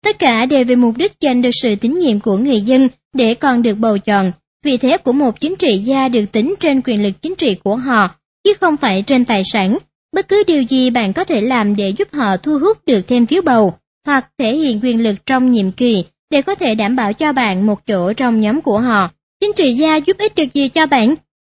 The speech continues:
Chính trị gia cấp địa phương có thể chỉ dẫn cho bạn vượt qua lề thói quan liêu cửa quyền, và chính trị gia dù ở cấp nào, nếu thành công, cũng trở thành người nổi tiếng, và mạng lưới của họ sẽ thể hiện đúng điều này.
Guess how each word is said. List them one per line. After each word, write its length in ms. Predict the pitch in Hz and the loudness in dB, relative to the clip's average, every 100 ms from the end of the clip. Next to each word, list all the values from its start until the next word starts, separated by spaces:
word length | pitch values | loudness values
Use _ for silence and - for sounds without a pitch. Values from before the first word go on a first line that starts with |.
| - | -6
Chính 140 | 415 | -2
trị 160 | 392 262 | 0 0
gia 240 | 254 302 | 0 -2
cấp 220 | 294 - 294 | -4 -4 -2
địa 120 | 240 | -2
phương 280 | 320 320 320 | 0 0 0
có 120 | 392 | 0
thể 260 | 320 220 | 0 -2
chỉ 320 | 240 262 233 247 | -2 -2 -2 0
dẫn 260 | 226 247 | 0 -2
cho 160 | 339 320 | -2 -2
bạn 300 | 277 208 214 | 0 0 0
vượt 260 | 254 240 | -2 -2
qua 200 | - 285 | -2 -2
lề 260 | 277 247 208 | 0 0 -2
thói 260 | 226 285 359 | -2 -4 -2
quan 200 | 311 269 | -2 0
liêu 140 | 277 269 | 0 0
cửa 240 | 247 214 - | 0 -2 0
quyền, 240 | 254 220 - _ - | 0 0 -4 _ -2
và 100 | 285 | -2
chính 200 | 339 392 | -2 -2
trị 220 | 349 254 | 0 0
gia 280 | 226 285 285 | 0 0 0
dù 240 | 262 247 | 0 2
ở 160 | 196 180 | 2 2
cấp 220 | 370 392 | 0 -2
nào, 300 | 269 233 190 - _ - | 2 2 2 -2 _ 0
nếu 200 | 302 403 | 2 2
thành 200 | 349 214 | 0 -2
công, 260 | - 277 269 - _ 294 | 0 2 0 -2 _ 0
cũng 220 | 240 302 | 2 2
trở 180 | 311 269 | 0 0
thành 240 | 302 233 | 0 2
người 160 | 233 214 | 4 4
nổi 200 | 196 202 | 2 0
tiếng, 280 | 247 240 466 _ _ | 2 2 0 _ _
và 100 | 277 | -2
mạng 240 | 269 247 226 | 0 0 0
lưới 140 | 320 | 0
của 160 | 349 247 | 0 0
họ 300 | 285 233 202 | 0 0 0
sẽ 240 | - 208 | 0 -2
thể 180 | 220 240 | 0 0
hiện 320 | 285 202 196 | 2 0 2
đúng 240 | 208 240 359 | 2 0 2
điều 160 | 247 | 0
này. 320 | 202 214 185 | 2 2 0